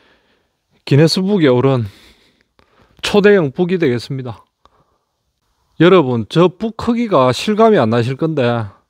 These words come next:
어마어마합니다. 북 높이가 한 이 층, 건물 이 층 정도 됩니다. 와, 엄청 큰데 가까이 가서 한번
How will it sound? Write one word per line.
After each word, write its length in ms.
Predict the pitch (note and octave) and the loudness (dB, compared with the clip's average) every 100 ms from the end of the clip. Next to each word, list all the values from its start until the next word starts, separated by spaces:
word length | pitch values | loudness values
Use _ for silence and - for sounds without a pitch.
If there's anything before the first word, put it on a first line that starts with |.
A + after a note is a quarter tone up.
| _ - | _ -2
어마어마합니다. 800 | D#3 F3 G3+ G#3 E3+ E3 D3+ A#2 _ _ _ _ _ _ _ _ _ _ | 2 4 2 2 0 -2 -6 -8 _ _ _ _ _ _ _ _ _ _
북 240 | G3+ G3+ | -2 0
높이가 580 | G3 A3+ A3+ E3 D3 C3+ | 2 2 2 -2 0 0
한 340 | A#2 - D#3 C#3 | -2 -6 -6 -4
이 100 | C3 | -4
층, 360 | - A3+ B3 A#3+ _ _ _ _ | 0 2 2 0 _ _ _ _
건물 340 | - D3 G#3 A3 | 0 2 2 2
이 100 | C3 | -2
층 240 | - B3 | -2 0
정도 440 | A3 C3+ C3 C3 - _ _ _ _ _ _ - | 0 0 -2 -4 -10 _ _ _ _ _ _ -4
됩니다. 380 | B2+ C#3+ B2+ G#2 - _ _ | -2 -2 -4 -8 -14 _ _
와, 800 | A2 A2 A2+ A2+ G#2+ G#2+ A#2 - - | -2 0 2 0 -2 -4 -10 -14 -10
엄청 400 | C3 D3 A3+ G3 | -10 -4 -2 -2
큰데 480 | F3 E3+ D3+ C#3 A#2+ _ _ _ _ _ - | -4 -4 -4 -4 -8 _ _ _ _ _ -4
가까이 380 | C3 D#3+ G#3+ F3+ | -2 2 2 4
가서 420 | D#3+ D#3 C#3 B2+ | 2 0 0 0
한번 480 | G2+ C3+ B2 C3 | -4 -6 -4 -4